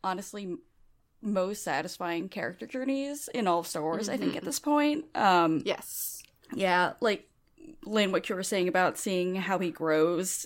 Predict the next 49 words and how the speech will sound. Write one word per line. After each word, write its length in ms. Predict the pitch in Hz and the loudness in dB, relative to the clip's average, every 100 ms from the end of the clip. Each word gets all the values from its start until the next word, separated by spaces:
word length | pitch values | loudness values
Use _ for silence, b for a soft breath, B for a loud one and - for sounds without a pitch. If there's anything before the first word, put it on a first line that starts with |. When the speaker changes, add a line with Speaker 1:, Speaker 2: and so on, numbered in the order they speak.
| _ - | _ 2
Speaker 1:
um, 520 | 180 170 156 156 180 b b b b - | 4 4 2 0 -2 b b b b -2
you 100 | 185 | 0
know, 100 | 170 | 0
we 240 | 202 185 | 0 0
lit-, 220 | 180 - - - | 0 0 -4 -2
literally, 500 | 190 180 170 175 165 | 0 2 2 2 0
the 340 | 214 226 202 - | -4 -4 -4 -2
earliest 340 | 156 170 - | -2 -4 -6
point 160 | 202 - | -8 -4
we 80 | 175 | 0
meet 220 | 175 - | -2 -2
him 260 | 214 110 - | -4 -4 -4
in 180 | 233 170 | -6 -4
the 80 | |
timeline 520 | 185 175 160 113 196 107 | -2 0 2 0 -2 -4
is 160 | 185 | -6
when 120 | - | -6
he's 380 | 185 156 156 - _ - | -2 -2 -4 -10 _ -6
thirteen, 340 | 139 - 165 | -6 -4 -4
fourteen 400 | 180 156 160 170 | -4 -6 -4 -4
years 240 | 156 131 147 | -4 -4 -6
old, 320 | 131 107 160 | -4 -4 -4
and 140 | 123 | -6
then 120 | 117 110 | -6 -4
we 300 | 160 175 196 b b b b b - | -4 -6 -10 b b b b b -16
see 300 | 269 208 180 | -10 -6 -4
the, 140 | 160 180 | -2 -4
just, 240 | 170 - | -6 -10
like, 160 | 165 - | -10 -10
the 80 | |
full 240 | - 180 127 | -8 -6 -6
span 360 | - 175 160 | -6 -4 -2
of 100 | 156 180 | -4 -6
his 120 | 180 | -4
life. 360 | 156 123 185 - | -2 -2 -6 -8
I 80 | 185 | -8
think 340 | 175 165 - _ _ _ - | -6 -10 -14 _ _ _ 0
that's 180 | 240 240 | 0 4
really 260 | 415 539 320 | 8 8 10
rare 280 | 202 185 | 6 4
in 100 | 190 | 0
Star 300 | 196 - 160 | 0 0 2
Wars, 300 | 185 185 202 | 2 0 0
where, 140 | 214 180 | 0 2
like, 160 | 180 | 2
everybody 320 | - 185 180 175 | 0 0 -2 -4
just, 280 | 160 - - _ _ - | -6 -8 -10 _ _ -6
you 80 | 185 | -2
know 160 | 185 | -2